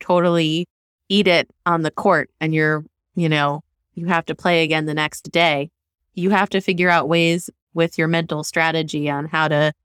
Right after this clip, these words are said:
be your best self again the next day. So I think that we need to take better care of ourselves mentally in order to be our best.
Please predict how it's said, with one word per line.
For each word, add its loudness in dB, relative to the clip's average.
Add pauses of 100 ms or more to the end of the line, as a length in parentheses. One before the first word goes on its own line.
(160)
be 0
your 0
best -4
self 0
again 0
the -2
next -6
day. -2
So -4
I -4
think -2
that -2
we -4
need -4
to 0 (120)
take -2
better 0
care -2
of -2
ourselves -2
mentally 0 (420)
in 0
order 2
to -4
be 0
our 0
best. -12